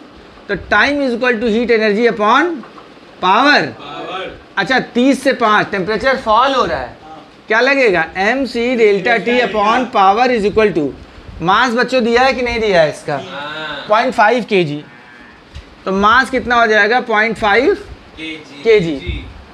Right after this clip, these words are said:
Speaker 1: और बच्चों, सी का value कितना दिया गया है? Capacity of squash बयालीस सौ joule per kg, बयालीस सौ joule per kg। और delta T तीस से पाँच, तो difference कितना आया बच्चों? पच्चीस आया।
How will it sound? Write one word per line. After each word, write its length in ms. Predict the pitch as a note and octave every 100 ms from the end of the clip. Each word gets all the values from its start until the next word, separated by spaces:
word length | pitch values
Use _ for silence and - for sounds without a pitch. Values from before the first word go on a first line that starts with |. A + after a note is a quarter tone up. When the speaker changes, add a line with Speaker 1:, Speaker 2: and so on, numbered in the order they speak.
| -
Speaker 1:
और 100 | G3+
बच्चों, 280 | A3 A#3 C#4+
सी 320 | - B3+ C4
का 80 | B3+
value 280 | A3+ A3+ A3+
कितना 260 | G3 A#3
दिया 240 | A3 G#3+ F3+
गया 200 | F3 F3
है? 140 | G3 - - - - - - - - - - - - - -
Capacity 420 | G#3+ F#3+ G3+ G#3 B3
of 160 | A#3 A#3
squash 420 | - A3 G#3 A3
बयालीस 580 | E3+ F#3+ G3+ A3 C4 -
सौ 180 | D#3+ B2 A2 - - - - - - - D3+
joule 280 | D3+ B3 B3
per 120 | B3+
kg, 360 | G3+ G#3+ E3 D#3 B2+ -
बयालीस 440 | C#3 F#3 G#3+ A#3+
सौ 100 | B3+
joule 240 | G#3+ A3+ A3+
per 100 | A#3+ A3
kg। 320 | A3 G3+ A#3+ E4 - - - - - -
और 120 | G3
delta 420 | F#3+ G#3+ G3 C4
T 140 | C4 A#3+
तीस 380 | - B3 A#3+
से 80 | B3+
पाँच, 320 | A#3+ A3+ A3+ B3
तो 80 |
difference 360 | G#3+ - A#3 B3
कितना 260 | A3+ B3+ A3+
आया 180 | G#3+
बच्चों? 300 | G3 F#3 B3 F4+ - - - - G#3
पच्चीस 420 | G3 - C4+ A#3
आया। 280 | E3+ C3+